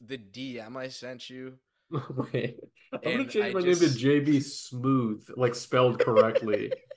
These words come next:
Speaker 2: And I'm gonna be like, "What? You don't own the word smooth, you fucking
Speaker 1: That would be
Speaker 2: dingus."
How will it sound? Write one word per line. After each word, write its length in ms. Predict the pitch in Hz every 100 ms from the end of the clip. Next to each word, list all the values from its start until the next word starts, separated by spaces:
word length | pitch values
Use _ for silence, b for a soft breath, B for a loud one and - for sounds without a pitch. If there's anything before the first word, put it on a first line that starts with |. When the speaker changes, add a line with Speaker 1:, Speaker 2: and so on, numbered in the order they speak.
| -
Speaker 2:
And 120 | 127
I'm 80 | 143
gonna 120 | 151
be 120 | 147 143
like, 180 | 127 113
"What? 260 | 117 151 147
You 120 | 147
don't 180 | 170 165
own 180 | 156 156
the 80 |
word 360 | 135 131 123 113
smooth, 880 | - - - 123 117 127 123 107 - _
you 160 | - -
fucking 340 | - - -
Speaker 1:
That 140 | 247 254
would 80 | 240
be 80 |
Speaker 2:
dingus." 180 | - 135